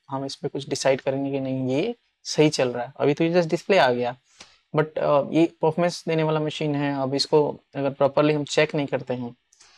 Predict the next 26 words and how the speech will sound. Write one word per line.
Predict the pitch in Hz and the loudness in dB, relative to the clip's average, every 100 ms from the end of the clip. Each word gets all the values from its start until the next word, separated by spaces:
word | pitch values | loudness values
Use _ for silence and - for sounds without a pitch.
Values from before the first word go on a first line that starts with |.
| _ _ _ | _ _ _
तो | 131 | -4
customer | 135 - 151 160 | -4 2 4 4
के | |
पास | 156 151 | 6 6
जब | 147 | 6
जाएगा, | 143 147 143 139 | 6 4 6 4
तो | 143 | 2
उनका | 131 135 123 120 | -2 0 2 2
graphics | 117 98 - 139 | 0 -4 -2 -4
सही | - - 143 135 | -4 -2 0 2
से | 151 | 2
नहीं | 143 | -2
चल | 131 135 | 0 0
रहा | 131 127 | 2 2
है, | 120 123 | 2 2
या | 123 123 | 2 0
फिर, | - 127 | -2 -2
अ, | 127 123 120 117 123 _ _ _ _ _ _ _ | 0 0 0 -2 -6 _ _ _ _ _ _ _
समझ | - 139 135 | -2 2 2
लो | |
कोई | 131 131 | 0 2
load | 127 139 139 | 4 4 4
नहीं | 143 | 2
ले | 135 131 | 2 2
रहा | 131 | 0
है, | 127 131 | 0 -6